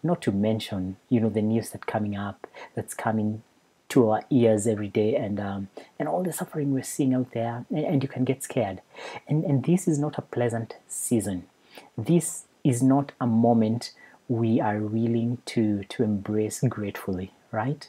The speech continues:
We are willing to embrace gratefully. A-, and that's how Peter's story reminds us of who we are at this moment. We want this moment to pass. Um, we, we, we,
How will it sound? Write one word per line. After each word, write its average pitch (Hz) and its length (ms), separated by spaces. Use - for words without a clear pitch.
We 113 120
are 104 40
willing 107 280
to - 120
embrace 101 300
gratefully. 104 500
A-, 131 60
and 127 220
that's 123 200
how 120 260
Peter's 117 400
story 107 400
reminds 101 480
us 104 160
of 104 220
who 123 80
we 107 220
are 101 100
at 98 100
this - 260
moment. 104 320
We 120 80
want 131 320
this 135 180
moment 117 400
to - 120
pass. 104 440
Um, 101 280
we, 120 100
we, 127 500
we, 135 380